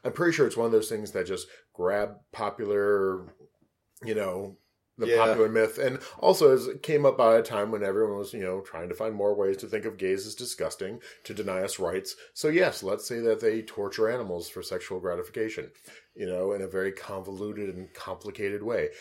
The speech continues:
Speaker 1: It's like, no.
Speaker 2: No, we just fuck.
Speaker 1: Yes.
Speaker 2: What do you guys <laughs> do? Oh, my word.
Speaker 1: So,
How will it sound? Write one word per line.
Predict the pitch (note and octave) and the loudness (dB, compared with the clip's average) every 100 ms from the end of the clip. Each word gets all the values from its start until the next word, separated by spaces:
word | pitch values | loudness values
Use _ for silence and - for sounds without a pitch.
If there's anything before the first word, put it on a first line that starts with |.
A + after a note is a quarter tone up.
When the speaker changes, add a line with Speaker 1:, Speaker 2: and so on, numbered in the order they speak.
| - | -20
Speaker 1:
It's | - | -6
like, | G2+ F2+ - _ _ | -2 -2 -4 _ _
no. | - A#2+ G#2+ D2 - - | -8 -4 -4 -4 -10 -10
Speaker 2:
No, | E3 G3 B2 - - - | 0 4 4 2 -6 -6
we | A#3+ | -4
just | A#3+ B3 G#3 - - _ _ _ _ - | 0 -2 -2 -10 -18 _ _ _ _ -6
fuck. | G#3 - - - - | -4 -4 -12 -10 -6
Speaker 1:
Yes. | - E3 | 6 10
Speaker 2:
What | A#3 | 10
do | A#3 | 8
you | B3 D4 | 6 6
guys | - - G3+ D3+ - | 6 6 6 4 0
<laughs> | - - | -2 4
do? | F3 - - B2 - - - - - _ - - - - - - - | 6 6 4 -2 -4 -8 -10 -16 -20 _ -20 -20 -18 -20 -20 -20 -12
Oh, | - G#2 G2+ F2 - _ - | -2 2 2 0 -8 _ -16
my | E2+ D#2+ D2 | -10 -8 -8
word. | B1+ A1+ - - - - - | -10 -16 -18 -20 -20 -20 -10
Speaker 1:
So, | - F2 F2 | -4 -4 -4